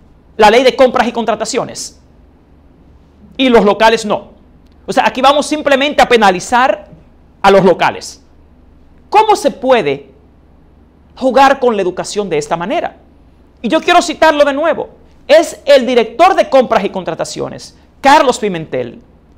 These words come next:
quien ha dicho que no se pueden delegar las compras públicas. Pero, señores, eso se cuestionó tanto y al día de hoy, ahora, en esta misma semana,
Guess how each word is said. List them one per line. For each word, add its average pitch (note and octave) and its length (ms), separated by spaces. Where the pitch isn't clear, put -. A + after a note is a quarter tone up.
quien G3+ 260
ha A#3 100
dicho F#3 380
que A3+ 120
no A#3 140
se A#3+ 100
pueden G3 280
delegar C#3+ 340
las B2+ 140
compras - 300
públicas. - 600
Pero, C4 180
señores, C4+ 600
eso A#3+ 200
se D4 120
cuestionó C4+ 380
tanto G#3+ 340
y B3+ 100
al A#3 140
día F4 220
de C4+ 140
hoy, A#3 180
ahora, C4 440
en B3 160
esta E4+ 220
misma D4+ 240
semana, D4 520